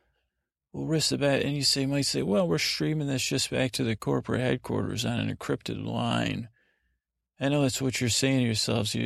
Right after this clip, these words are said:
you're the C E O of a corporation. You obviously know nothing about technology. And I'm telling you right now, both your streams were leaked. Just take a look at your phone.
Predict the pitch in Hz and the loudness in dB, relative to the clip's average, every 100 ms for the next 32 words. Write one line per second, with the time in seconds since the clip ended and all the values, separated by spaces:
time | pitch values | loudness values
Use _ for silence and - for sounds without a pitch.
0 | 110 120 127 131 131 - 156 143 135 131 | -2 -2 0 0 2 2 0 2 2 0
1 | 120 - 127 131 135 123 123 135 123 131 | -2 -4 -2 0 0 0 0 0 0 -2
2 | 123 127 123 117 113 120 120 110 - 117 | -2 -2 -2 -4 -4 -6 -4 -4 -4 -4
3 | - 120 127 117 110 - 123 101 - _ | -4 -6 -2 0 -2 -4 -6 -8 -10 _
4 | _ _ _ - - - _ _ _ 143 | _ _ _ -20 -20 -20 _ _ _ 2
5 | 160 151 156 147 131 135 139 135 120 135 | 2 4 2 2 2 2 4 2 2 0
6 | 135 - 123 - - 143 143 139 123 120 | 0 0 0 0 -2 0 0 0 0 -2
7 | 123 131 - 139 160 147 143 143 123 110 | 0 0 0 0 2 2 0 0 0 -2
8 | 110 - 127 135 135 113 110 | -2 -4 0 2 2 0 -2